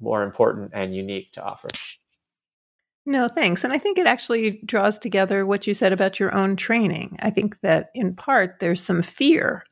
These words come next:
Speaker 2: of the science that's involved in talking about climate science, even if you don't need to be a scientist, but perhaps having the botany training, perhaps coming out of School of Forestry,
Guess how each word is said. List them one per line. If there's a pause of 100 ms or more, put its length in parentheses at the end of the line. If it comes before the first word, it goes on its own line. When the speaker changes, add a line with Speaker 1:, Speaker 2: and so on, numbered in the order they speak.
Speaker 2:
of
the
science
that's
involved
in
talking
about
climate
science, (540)
even
if
you
don't
need
to
be
a
scientist,
but
perhaps
having
the
botany
training,
perhaps
coming
out
of
School
of
Forestry,